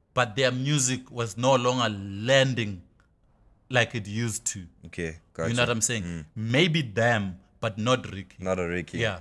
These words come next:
Speaker 1: Ricky always
Speaker 2: Yeah.
Speaker 1: landed.
Speaker 2: But that's what I'm saying for, for an artist like Ricky, like you're saying with Jabba, it's a good example.
Speaker 1: Yeah.
Speaker 2: With Ricky, I, I think Ricky made a lot of music. I, I, I,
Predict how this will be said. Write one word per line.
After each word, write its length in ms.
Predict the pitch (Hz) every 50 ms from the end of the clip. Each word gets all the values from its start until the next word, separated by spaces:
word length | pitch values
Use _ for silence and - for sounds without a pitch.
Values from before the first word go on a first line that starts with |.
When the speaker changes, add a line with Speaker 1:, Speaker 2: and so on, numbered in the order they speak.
| - -
Speaker 1:
Ricky 300 | 110 127 151 156 - 175
always 400 | 147 147 151 143 139 131 117 107
Speaker 2:
Yeah. 60 | 110
Speaker 1:
landed. 400 | 104 107 107 107 107 92 90 80 - _ _ _ _ _ _ _ _
Speaker 2:
But 120 | - 104 -
that's 180 | 117 120 -
what 60 | 127
I'm 80 | 113 104
saying 220 | - 127 120 107 98
for, 200 | - 101 98 - -
for 100 | - 98
an 60 | -
artist 340 | - 104 113 - 110 98 -
like 220 | 95 95 90 -
Ricky, 240 | 95 90 90 82 87
like 140 | 85 85 -
you're 80 | 98 85
saying 260 | - 110 101 92 87
with 160 | 82 - -
Jabba, 220 | - 92 85 82
it's 120 | 80 73 -
a 40 | 80
good 160 | - 104 98
example. 480 | 87 80 90 85 85 82 - 76 - _ _ -
Speaker 1:
Yeah. 260 | 123 117 107 98 90 - _
Speaker 2:
With 200 | - 98 - -
Ricky, 500 | 92 107 127 131 - - 101 95 95 - _ _ _ _ _ _ _ _ _ _ _ _ _ _ _ _ _ _ _ _ _ _ _ -
I, 160 | 117 113 113 117 -
I 100 | - 107
think 260 | - - 160 151 -
Ricky 300 | 110 117 117 - 120 104
made 240 | 95 98 98 104 101
a 60 | 90
lot 200 | 82 87 92 95
of 120 | 87 78 85
music. 300 | 85 82 71 73 73 - -
I, 60 | 82
I, 200 | 85 55 76 - - - - 78
I, 100 | 78